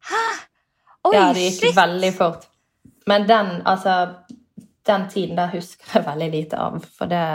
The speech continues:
Speaker 1: Ja.
Speaker 2: Da var jeg en demon. Neida.
Speaker 1: Ja. <laughs> Kroppen, eh, ja.
Speaker 2: Ja.
Speaker 1: Jeg har sagt det.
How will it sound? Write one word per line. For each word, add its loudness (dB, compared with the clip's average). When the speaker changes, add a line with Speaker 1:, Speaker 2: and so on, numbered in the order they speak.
Speaker 1:
Ja. 2
Speaker 2:
Da -4
var -2
jeg -4
en -4
demon. -2
Neida. -6
Speaker 1:
Ja. 6
<laughs> -20
Kroppen, 2
eh, 2
ja. 2
Speaker 2:
Ja. 6
Speaker 1:
Jeg -2
har 0
sagt 2
det. 4